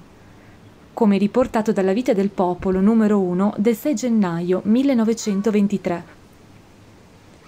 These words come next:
Le lesioni e le aggressioni procurate al parroco, oltre alle avversità,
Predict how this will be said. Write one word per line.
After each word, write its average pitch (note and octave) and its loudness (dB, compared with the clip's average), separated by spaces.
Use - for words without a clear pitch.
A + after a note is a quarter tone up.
Le B3+ 4
lesioni G3 0
e G#3+ 2
le G#3 2
aggressioni G3 -2
procurate G#3+ -2
al G3 0
parroco, F#3 -2
oltre D4+ 4
alle G3 2
avversità, G3 -2